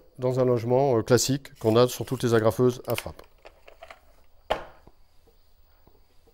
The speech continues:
Maintenant, nous sommes passés au laboratoire pour faire un simple essai comparatif. C'est Nicolas qui va effectuer les manips.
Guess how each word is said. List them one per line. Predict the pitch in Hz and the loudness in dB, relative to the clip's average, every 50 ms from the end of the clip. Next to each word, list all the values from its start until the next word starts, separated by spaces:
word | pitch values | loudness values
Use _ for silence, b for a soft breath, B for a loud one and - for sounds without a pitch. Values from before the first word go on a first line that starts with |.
| _ _ _ _ _ _ _ _ _ _ - | _ _ _ _ _ _ _ _ _ _ -2
Maintenant, | 123 139 147 143 175 165 160 165 | 2 2 4 8 8 10 10 10
nous | 160 151 139 | 10 8 6
sommes | - 151 123 | 4 4 4
passés | - 135 123 - - 143 | 6 6 6 6 8 8
au | 127 | 8
laboratoire | 123 120 113 107 110 104 107 104 - 123 151 190 214 - - | 8 8 6 6 4 2 2 2 2 2 2 2 2 -2 -4
pour | - - 110 - | -2 -2 -2 2
faire | - 127 120 110 | 4 4 6 6
un | 110 107 104 | 6 4 2
simple | 101 - 147 147 135 - | 4 4 4 4 4 4
essai | 127 - - 120 | 4 4 4 2
comparatif. | - 110 98 107 95 95 92 - 160 185 - - - - | 2 2 0 0 0 0 0 0 0 0 -2 -4 -10 -6
C'est | - - 117 | 0 2 4
Nicolas | 117 127 143 - 147 123 123 139 160 - | 6 6 6 8 8 10 10 8 6 4
qui | - - 123 | 2 0 2
va | 107 117 120 | 6 6 6
effectuer | 117 - - 123 110 - - 139 | 6 6 4 2 2 4 6 6
les | 131 127 | 6 6
manips. | 117 104 98 92 87 - | 6 4 2 0 -2 -6